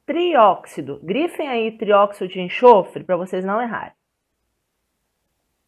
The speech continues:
Ó, essas questõezinhas, essas provas externas,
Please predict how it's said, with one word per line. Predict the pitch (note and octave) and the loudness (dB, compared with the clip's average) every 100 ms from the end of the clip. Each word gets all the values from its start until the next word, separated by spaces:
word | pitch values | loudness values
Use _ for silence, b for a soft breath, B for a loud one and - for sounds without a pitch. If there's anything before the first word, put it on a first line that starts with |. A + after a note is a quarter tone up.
| _ _ _ _ _ _ _ _ _ | _ _ _ _ _ _ _ _ _
Ó, | - G#3+ F#3+ - | 2 2 2 0
essas | G3+ C#4+ D4 - | 0 -2 -4 -8
questõezinhas, | B3 B3 B3 A3 G#3 G#3+ F#3+ | -6 -6 -8 -8 -8 -8 -8
essas | F#3+ G#3 - | -8 -10 -8
provas | G#3 G3 G3 | -4 -4 -4
externas, | F3+ - - - E3 G3+ F#3+ E3+ C#3+ C#3+ - | -10 -16 -14 -4 0 2 0 -4 -12 -14 -16